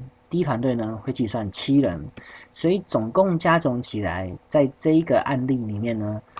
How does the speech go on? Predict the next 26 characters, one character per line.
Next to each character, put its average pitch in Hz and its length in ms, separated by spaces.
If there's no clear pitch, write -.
你 117 100
的 120 100
职 127 220
业 160 80
团 135 140
队 135 100
人 107 180
数 104 360
会 147 140
有 104 160
七 - 340
十 120 240
二 113 160
人， 92 300
所 - 180
以 117 180
呢， 107 300
恭 151 200
喜 123 200
你， 110 200
你 113 180
已 113 40
经 110 260
达 107 240
成 104 240
了 101 160